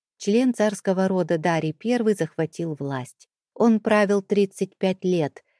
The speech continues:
пятьсот двадцать первый четыреста восемьдесят шестой года до нашей эры, и без всяких сомнений был самым талантливым из персидских царей, поэтому его иногда называют Дарий Великий.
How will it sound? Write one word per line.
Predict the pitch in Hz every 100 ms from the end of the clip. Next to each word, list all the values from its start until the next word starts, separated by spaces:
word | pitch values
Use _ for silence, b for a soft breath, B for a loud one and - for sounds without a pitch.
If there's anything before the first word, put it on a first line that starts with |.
| _ _ _ -
пятьсот | 190 - 180 151
двадцать | 170 160 - 156
первый | - 240 233 220
четыреста | - 170 180 170 -
восемьдесят | 160 165 156 151 - 151
шестой | - 156 - - 143
года | 139 160 156 214 185
до | 180 196
нашей | 160 156 - 135 127
эры, | 123 127 - _ _ _ -
и |
без | 165 202 -
всяких | - 233 254 247 -
сомнений | 202 196 190 233 240 214
был | 190 190
самым | - 208 208 196
талантливым | 165 165 180 220 202 185 175
из | 165
персидских | - 160 - 175 - 160 -
царей, | - 175 220 226 - _ _ _ -
поэтому | 214 262 247 233
его | 214 220
иногда | 208 185 170 220
называют | 214 202 170 180 185 180 - -
Дарий | 156 175 175 175
Великий. | 165 156 147 147 _ 147